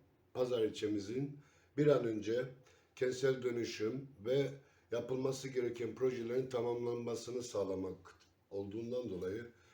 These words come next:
ve bunları yapabileceğime tüm kalbimle inandığımdan dolayı Pazar ilçesinden bağımsız belediye başkanı adayı oldum.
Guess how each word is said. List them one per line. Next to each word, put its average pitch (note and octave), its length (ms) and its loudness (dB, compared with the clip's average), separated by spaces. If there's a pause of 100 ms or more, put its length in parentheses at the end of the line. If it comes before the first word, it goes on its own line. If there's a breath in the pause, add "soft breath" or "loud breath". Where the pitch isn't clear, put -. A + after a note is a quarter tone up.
(180 soft breath)
ve A#2 140 0
bunları C#3 500 6 (640 loud breath)
yapabileceğime A2 960 2 (380)
tüm C3+ 200 -2
kalbimle G#2 460 0
inandığımdan A#2 680 -2
dolayı B2+ 360 0 (160)
Pazar G2 300 0 (160)
ilçesinden A#2+ 720 -6 (200)
bağımsız G#2+ 420 -6
belediye G#2 340 -2
başkanı F#2+ 380 -6
adayı E2+ 340 -8
oldum. D2+ 280 -14